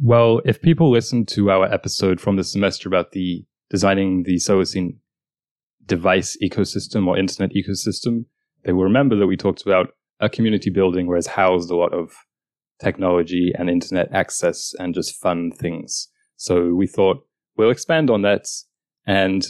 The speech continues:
go into our architectural, fantastical nuances and, um, have forty minutes or so talking about what exactly this place is. On the topic of names, I thought that would be kind of the first step, rather than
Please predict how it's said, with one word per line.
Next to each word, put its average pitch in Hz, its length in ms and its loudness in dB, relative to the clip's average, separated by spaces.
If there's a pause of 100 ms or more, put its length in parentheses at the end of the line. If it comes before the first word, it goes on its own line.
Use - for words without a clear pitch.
(120)
go 104 200 2
into 101 300 0
our 95 480 2 (420)
architectural, 92 880 -2 (560)
fantastical 98 640 -2
nuances 104 840 0
and, 101 340 0 (140)
um, 104 500 0 (140)
have 113 200 2
forty 117 320 -2
minutes 117 280 2
or 117 80 0
so 117 200 2
talking 120 360 0
about 120 320 2 (380)
what 117 160 2
exactly 117 760 0
this 110 200 0
place - 460 0 (140)
is. - 540 -2 (240)
On 123 160 2
the 117 220 4 (100)
topic 123 260 0
of 98 80 -2
names, 104 640 0 (360)
I 104 60 0
thought 101 200 0
that 104 100 2
would 95 80 2
be 95 100 -2
kind 101 180 -2
of 90 60 -2
the 87 100 -6
first 98 320 0
step, 107 300 -2 (300)
rather 101 260 2
than 95 340 0